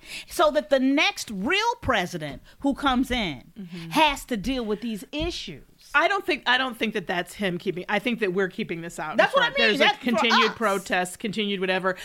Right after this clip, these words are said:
Speaker 2: I don't think, I just think it's a very, it's a really grotesque, um, and, and obvious move to try to give some sort of lip surface to the racists and to not, not racism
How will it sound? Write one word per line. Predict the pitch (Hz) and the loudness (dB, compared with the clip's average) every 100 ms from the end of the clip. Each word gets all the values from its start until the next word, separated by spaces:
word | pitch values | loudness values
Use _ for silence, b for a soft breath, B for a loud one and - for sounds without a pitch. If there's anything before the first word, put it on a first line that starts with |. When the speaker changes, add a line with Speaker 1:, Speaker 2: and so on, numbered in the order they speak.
| B B | B B
Speaker 2:
I | 247 | 4
don't | 262 240 220 | 4 0 -2
think, | 226 214 | -2 2
I | 220 | 2
just | 220 214 | 2 -2
think | 214 214 | -4 -2
it's | 208 - | -4 -4
a | 170 | -4
very, | 202 196 190 190 | 0 0 2 0
it's | 190 214 | -2 -4
a | 180 | -4
really | 160 185 180 | -2 0 0
grotesque, | 185 170 - 202 180 175 - - | 0 -4 -4 -2 -2 -4 -12 -2
um, | 196 175 165 160 B B B B - | 0 2 0 -4 B B B B -4
and, | 208 196 - | 0 0 -2
and | 190 185 | -4 -2
obvious | 190 180 175 185 175 - | 0 0 0 0 0 0
move | 196 180 175 - | 0 0 -2 -4
to | 190 | -6
try | - 196 | 0 0
to | 180 190 - 190 | 2 -2 -4 -4
give | 208 180 | -2 -2
some | 208 | -6
sort | 202 185 | -2 -2
of | 156 190 | -2 -4
lip | 254 | -6
surface | - 226 220 185 | -4 -6 -6 -8
to | 208 | -4
the | 190 | -2
racists | 226 240 254 240 - 220 | -2 -2 -2 -4 -2 0
and | 226 247 247 | 0 0 -2
to | 269 240 233 - | -6 -6 -10 -16
not, | 202 220 226 233 - _ _ _ _ _ _ | -6 -2 -2 -2 -8 _ _ _ _ _ _
not | 214 208 220 508 | -4 -2 -2 0
racism | 269 381 370 339 381 415 427 | 0 0 -2 -4 -2 -2 -2